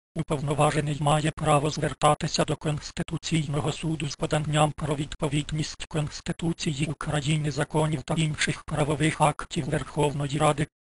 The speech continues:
актів Президента України, Кабінету Міністрів, правових актів Верховної Ради Автономної Республіки Крим, які стосуються прав і свобод людини і громадянина,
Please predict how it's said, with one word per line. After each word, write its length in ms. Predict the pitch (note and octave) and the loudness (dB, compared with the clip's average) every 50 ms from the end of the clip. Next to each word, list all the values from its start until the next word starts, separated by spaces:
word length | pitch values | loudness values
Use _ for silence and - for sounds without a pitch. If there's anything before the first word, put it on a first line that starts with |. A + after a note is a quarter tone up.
| _ - | _ 2
актів 480 | D3+ D3+ D3 - - - - - D3 C3 | 2 2 2 2 -4 -8 -6 -6 -6 -4
Президента 720 | - - D3 D#3 C3+ D#3 D#3+ - D3+ D3+ D3+ - - E3 | -4 -2 -2 0 0 0 0 2 2 2 2 0 -2 -4
України, 680 | D#3+ D3+ - - - D3 D3+ C#3 C#3 D#3 D#3 D3+ D3+ - _ _ _ _ _ _ | -4 -4 -6 -4 -2 -2 0 0 2 0 0 0 -2 -4 _ _ _ _ _ _
Кабінету 580 | - - D#3+ - D#3 D#3+ D3+ D3+ D#3 D3+ - E3+ | -2 0 0 2 2 2 2 2 2 2 2 0
Міністрів, 640 | D#3 D#3 D3 D3 D#3 C#3+ - - - - C#3+ D#3 B2+ - _ _ _ _ _ _ | 0 0 0 0 0 -2 -4 -6 -6 -4 -4 -4 -4 -6 _ _ _ _ _ _
правових 540 | - D3+ D3 D3+ C#3 D#3 C#3+ D3+ D#3 D3+ - | -4 -2 0 0 2 2 2 2 2 2 4
актів 480 | D3+ D3 D3 - - - - F3 C#3+ - | 4 2 2 2 -4 -8 -4 -4 -4 -2
Верховної 680 | C#3+ D3+ C#3+ - - - D3 D3 C3 C#3+ C#3+ C#3+ B2+ D3 | -2 -2 -2 -4 -2 0 0 2 2 0 -2 -2 0 2
Ради 260 | D3+ D3+ D3 C#3+ D3+ | 4 4 4 4 2
Автономної 760 | D#3 C#3+ C3 - - D3 D3 D3 D3+ D#3 D#3 C#3+ D3 C3 D3 | 0 0 0 -2 -2 -2 0 0 0 0 0 -2 -2 -2 0
Республіки 800 | C#3+ D#3 - - - - F3 D#3+ C#3+ - - C#3+ D3+ - - D#3 | 0 -2 -2 -4 -4 -2 -2 -2 -2 -2 -2 -4 -2 -2 -2 -4
Крим, 360 | - - D#3+ D3+ D#3 D3+ D3 - _ _ _ _ - | -4 -2 0 0 2 0 0 -4 _ _ _ _ -8
які 340 | - C#3 D3+ - - E3 D#3+ | -4 -2 -2 -2 0 0 0
стосуються 920 | - - - - - D3 - - D#3+ D#3 D#3 D3 D#3 - - - - D#3+ D3 | 0 -2 -6 -6 -6 -6 -4 -4 -2 -2 -2 -2 -4 -4 -4 -2 -2 -2 -2
прав 360 | - - D#3 D3+ D3 C3+ E3+ | 0 2 2 4 4 4 2
і 40 | C#3+ | -2
свобод 540 | - - D3 D#3 D3 A#2 D3 D3 C#3+ - | -4 -2 -2 -2 0 0 0 0 0 0
людини 380 | E3+ D3+ F3 - D3+ D3+ D3+ D#3 | -2 -2 0 0 0 0 2 0
і 60 | D#3+ D3 | 0 0
громадянина, 760 | - D3+ D3+ D#3 D3+ D#3 - D#3 D3+ D3 D3 D3+ D3 D3+ | 0 0 0 2 2 2 4 2 2 2 2 0 -2 -2